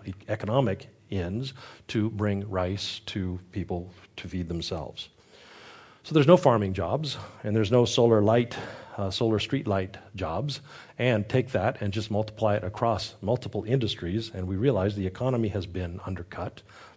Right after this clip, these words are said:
There are fewer jobs, and people are actually harmed by efforts at doing agape, efforts to do good.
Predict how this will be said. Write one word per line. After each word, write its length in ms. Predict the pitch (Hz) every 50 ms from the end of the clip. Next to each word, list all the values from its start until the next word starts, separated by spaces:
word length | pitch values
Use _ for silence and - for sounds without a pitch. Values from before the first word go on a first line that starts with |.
| _ _
There 180 | 113 107 104
are 120 | 98 95 92
fewer 320 | - - 120 127 127 120
jobs, 440 | 107 101 82 78 87 107 120 113 -
and 140 | 104 95 90
people 260 | - 135 117 - 113
are 140 | 92 92 - -
actually 260 | 120 117 - - 95
harmed 600 | 80 - - 156 143 95 85 85 98 123 135 135 - - - - - - - - _
by 280 | - 98 95 98 95 98 - -
efforts 520 | 139 135 - - 92 95 - - - - - - -
at 220 | 117 120 - 104
doing 380 | 101 95 85 85 82 87 95 92 -
agape, 520 | - 90 87 87 82 80 - - - - - _ _ _ - - - - - _
efforts 520 | - 101 - - 120 104 110 - - - - - _ _ _ -
to 100 | - 110
do 300 | 98 98 87 87 85 - - _ _ _
good. 340 | - 101 82 76 71 -